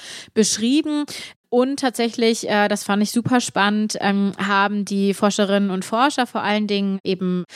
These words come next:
Adelheid Otto, eine Forscherin von der, äh, T U München und ihre Kolleginnen und Kollegen, diesen Brauprozess versucht, so ein bisschen experimentell nachzustellen anhand von den Rückständen, die die dort, äh, bei ihren Ausgrabungen gefunden haben. Und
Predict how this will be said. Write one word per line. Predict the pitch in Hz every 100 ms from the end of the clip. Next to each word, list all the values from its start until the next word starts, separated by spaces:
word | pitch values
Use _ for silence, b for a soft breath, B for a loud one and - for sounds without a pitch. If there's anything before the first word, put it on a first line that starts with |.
| B B -
Adelheid | 202 220 202 190 180 -
Otto, | 254 - 269
eine | 220 214
Forscherin | 208 202 202 196
von | 190 - 190 180
der, | 175 175 175
äh, | - 170
T | 175 214 190
U |
München | 190 208 262 - 269 262 254
und | 214 208
ihre | 196 196 190
Kolleginnen | 202 190 202 202 190
und | 190
Kollegen, | 202 190 226 240 B B B
diesen | 220 214
Brauprozess | 196 190 233 - 226 - 220
versucht, | - 196 214
so | -
ein | 208
bisschen | 208 202
experimentell | - - 196 190 190 190 185 185 190 B -
nachzustellen | 185 220 - 208 - 190 190
anhand | 180 180 196 208
von | - 196
den | 185
Rückständen, | 190 208 - 202 190
die | 185
die | 185
dort, | 180 180 185 - -
äh, | 180
bei | 180 180
ihren | 180
Ausgrabungen | 175 190 - 190 180 175
gefunden | 185 214 202 175
haben. | 165 190 175 -
Und | 180